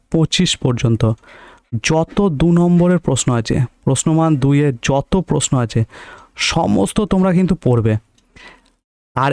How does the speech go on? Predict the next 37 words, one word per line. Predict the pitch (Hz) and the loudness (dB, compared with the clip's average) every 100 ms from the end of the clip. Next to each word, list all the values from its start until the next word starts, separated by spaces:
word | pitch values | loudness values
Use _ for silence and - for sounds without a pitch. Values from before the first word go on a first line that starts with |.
| - | 0
এই | 175 | 0
প্রশ্নগুলো | 156 180 190 185 202 | 0 0 0 0 0
তো | 214 | -2
একদম | 190 214 175 | -2 0 2
লিখে | 151 - | 2 2
লিখে | 180 170 165 | 2 0 -2
পড়বে, | 131 117 135 135 - | -2 0 -2 -4 -4
তাহলে | 135 175 202 | -2 0 0
তোমরা | 190 190 | 2 2
দেখবে | 185 185 180 123 | 2 2 2 4
হুবহু | 151 160 190 | 4 4 2
কিন্তু | 175 180 175 - | 2 0 0 0
কমন | 151 151 165 | 0 2 0
পাচ্ছ। | 156 165 - 190 - - - - - | 0 -4 -2 -4 -4 -14 -18 -6 -2
আর | 156 - _ _ _ - | -2 -4 _ _ _ -4
কোনো | 185 202 226 233 - | 0 2 2 0 -2
পরীক্ষা, | 175 190 - - 147 - - | 0 0 -2 -4 -4 0 0
মানে, | 151 165 131 | 0 0 -2
যেই | 165 196 196 - - | 0 0 0 -2 -6
স্কুল | - - 196 165 | -4 0 2 2
হোক, | 131 - | 2 0
এখানে | 139 165 - | -2 -2 -2
টেস্টে | 165 - 196 170 - | -2 -2 -2 -2 -2
বিভিন্ন | 139 170 175 165 | -2 2 2 0
স্কুলে | - 180 202 151 | -2 0 0 2
বিভিন্ন | 147 170 175 - | 2 2 2 0
প্রশ্ন | 131 - | -2 0
হবে। | 120 127 | 0 0
ধরো, | 160 - - _ - 151 | 0 -4 -8 _ -2 0
এই | 147 | 0
স্কুলে, | - 165 190 269 - - - _ _ - | -2 2 2 0 -8 -20 -20 _ _ -6
এটা | 127 151 151 | -2 0 2
এই | 151 | 0
স্কুল, | - 202 202 | 0 -2 0
এটা | 160 156 123 | 0 0 0
বি | 123 117 | 2 0
স্কুল, | - - | 0 -2